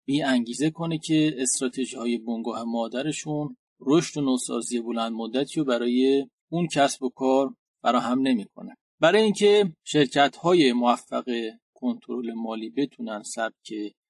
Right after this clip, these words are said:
کنترل مالی رو با موفقیت پیاده سازی کنن و این نقطه ضعف احتمالی رو پوشش بدن، اولاً این شرکت‌ها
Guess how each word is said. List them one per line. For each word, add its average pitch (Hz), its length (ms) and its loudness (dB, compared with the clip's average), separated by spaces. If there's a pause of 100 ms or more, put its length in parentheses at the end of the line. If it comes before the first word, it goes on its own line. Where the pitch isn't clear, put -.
(160)
کنترل 120 460 -4
مالی 110 400 -6
رو 110 260 -10 (420)
با 123 140 0
موفقیت 120 880 0
پیاده 110 280 -4
سازی 107 360 -10
کنن 104 400 -14
و 104 400 -8
این 143 260 -2
نقطه 117 360 -6
ضعف 104 380 -8
احتمالی 104 540 -12
رو 104 220 -12
پوشش - 420 -10
بدن، 127 520 -2 (280)
اولاً 185 580 4 (540)
این 170 120 -4
شرکت‌ها 147 1080 4